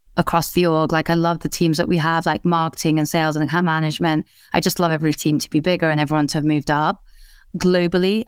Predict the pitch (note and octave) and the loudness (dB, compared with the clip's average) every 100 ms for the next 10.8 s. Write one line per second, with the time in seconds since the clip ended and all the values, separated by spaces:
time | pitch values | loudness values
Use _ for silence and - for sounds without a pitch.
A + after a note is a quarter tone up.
0 | - E3+ E3 D3+ D#3+ D#3 E3 D3 - D3+ | -4 0 0 0 0 -2 -2 -2 0 -2
1 | - D#3+ - D#3 D3+ F#3+ - _ _ _ | -2 -4 -2 -2 0 -2 -6 _ _ _
2 | _ F#3+ F#3 F#3 F3+ E3 E3 F3+ F3+ E3 | _ -2 0 0 2 2 2 0 0 -2
3 | D#3+ E3 - - E3+ - F#3+ G3+ - F3 | 0 -2 -6 -4 -4 -2 -2 -2 -2 0
4 | F3+ E3+ D#3+ - _ _ F3 E3 D3+ E3+ | 0 0 -2 -6 _ _ 0 0 2 0
5 | - F3 D#3+ D3+ D#3+ D#3 D#3+ - - E3 | 0 0 0 0 0 0 -2 -4 0 0
6 | D#3+ - D#3+ D3+ E3 D#3+ D#3 - - D#3+ | 0 0 -2 0 0 0 -4 -6 -4 0
7 | D3+ D#3 D3+ - E3 D#3 F3+ F3+ D#3 - | 0 0 0 0 0 0 0 0 0 0
8 | F#3+ - E3 D#3 D#3+ - - - - - | 0 0 0 0 -2 -8 -16 -20 -20 -4
9 | F3 E3+ G3 - F#3+ - F#3+ G3+ G#3 G3 | -2 0 -2 0 -2 0 0 2 0 0
10 | F#3+ E3 E3+ - D3+ D#3 F3+ G3+ | 0 0 -2 -2 0 0 -2 -4